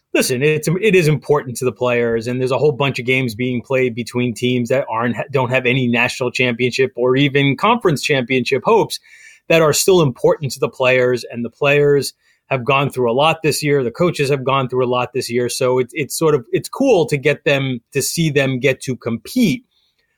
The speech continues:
But a lot of it is, again, just sort of, like, window dressing to get to Alabama, <laughs> Ohio State, you know, Clemson, Notre Dame, maybe, you know, one or two other teams. And I bring that up because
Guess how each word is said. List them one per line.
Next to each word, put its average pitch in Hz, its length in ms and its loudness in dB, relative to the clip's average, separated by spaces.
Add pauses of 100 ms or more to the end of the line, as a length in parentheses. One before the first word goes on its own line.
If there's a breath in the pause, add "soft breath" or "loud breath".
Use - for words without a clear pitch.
(160)
But 151 260 2
a 151 60 4
lot 165 320 4
of 139 160 2
it 139 160 4
is, 127 260 0
again, 139 460 2
just 135 280 -2
sort 139 200 2
of, 117 160 0
like, 120 380 -4 (120)
window 151 420 2
dressing 127 560 -2
to 123 100 -6
get 139 360 -2
to 123 420 -2 (580)
Alabama, 139 800 2
<laughs> - 40 -10
Ohio - 340 2
State, 151 600 0 (160)
you 151 140 0
know, 131 100 2
Clemson, 147 480 0
Notre 143 220 2
Dame, 139 400 2
maybe, 135 260 -2
you 131 220 -8
know, 131 220 -2
one 127 180 -2
or 127 80 -2
two 131 200 0
other 120 160 -2
teams. 160 400 0 (480 loud breath)
And 147 100 4
I 143 60 4
bring 156 320 4
that 185 240 4
up 139 240 2
because 139 500 0